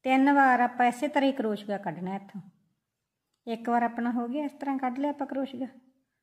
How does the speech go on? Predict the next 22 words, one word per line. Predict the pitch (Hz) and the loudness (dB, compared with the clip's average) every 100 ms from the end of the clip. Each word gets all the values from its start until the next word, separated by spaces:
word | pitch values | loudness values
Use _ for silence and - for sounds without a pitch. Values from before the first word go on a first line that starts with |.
| _ _ _ _ _ _ - | _ _ _ _ _ _ -8
ਹੁਣ | 233 | -2
ਆਪਾਂ | 233 240 | 0 0
ਫੇਰ | 240 202 | -2 -2
ਵਾਲ | 180 175 165 | -2 -2 -4
ਪਾਇਆ, | - 190 165 156 _ _ _ _ _ _ _ _ _ _ _ | -8 -10 -12 -16 _ _ _ _ _ _ _ _ _ _ _
ਫੇਰ | 240 277 | 0 2
ਉਸੇ | 294 285 320 | 0 0 -2
ਚੈਨ | 302 269 226 | 0 0 0
ਵਿੱਚ | 214 208 | -2 -4
ਦੀ | 185 | -4
ਆਪਾਂ | 196 190 | -6 -6
ਕੱਢਣਾ | 185 170 196 196 | -8 -8 -6 -8
ਇਸ | 196 | -10
ਨੂੰ, | 170 - _ _ _ _ _ _ _ _ _ _ _ _ _ _ _ _ - | -14 -18 _ _ _ _ _ _ _ _ _ _ _ _ _ _ _ _ -8
ਉਸੇ | 226 226 262 | -6 -4 -4
ਕੁੰਡੇ | 226 202 190 | -2 -2 -4
ਵਿੱਚ | 180 196 | -6 -8
ਦੀ, | 277 - _ _ _ _ _ _ _ _ _ | -10 -12 _ _ _ _ _ _ _ _ _
ਪਹਿਲੇ | 208 214 226 | -6 -4 -4
ਕੁੰਡੇ | 226 185 165 | -6 -6 -8
ਵਿੱਚ | 165 | -10
ਦੀ। | 170 | -14